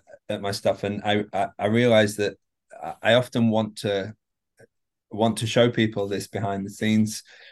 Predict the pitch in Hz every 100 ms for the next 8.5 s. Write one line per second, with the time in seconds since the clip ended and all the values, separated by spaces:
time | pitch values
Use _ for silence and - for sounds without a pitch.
0 | _ 104 92 92 92 101 117 - 131 120
1 | 113 110 104 98 107 104 104 117 107 101
2 | 101 98 95 - 92 92 90 76 101 107
3 | 120 113 107 - - - _ _ _ _
4 | - - 110 - 101 98 107 104 - 92
5 | 117 110 104 95 98 95 - 95 87 -
6 | 120 - 107 98 98 92 107 95 92 95
7 | 92 82 110 104 98 92 107 95 95 98
8 | 95 95 92 - 95